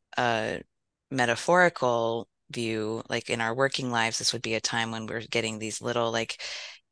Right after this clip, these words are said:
ideas about what else could be possible. Like, you, you know, in your hallway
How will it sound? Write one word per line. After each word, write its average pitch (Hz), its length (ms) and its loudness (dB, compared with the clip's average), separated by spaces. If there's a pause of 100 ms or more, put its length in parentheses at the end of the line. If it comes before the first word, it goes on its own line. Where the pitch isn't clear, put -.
(460)
ideas 135 520 8
about 123 540 2
what 127 200 2
else 123 240 2
could 131 160 -4
be 131 120 0
possible. 123 540 0
Like, 113 240 -2
you, 113 340 -4
you 123 100 -6
know, 113 100 -6
in 117 160 -4
your 117 120 -4
hallway 120 520 0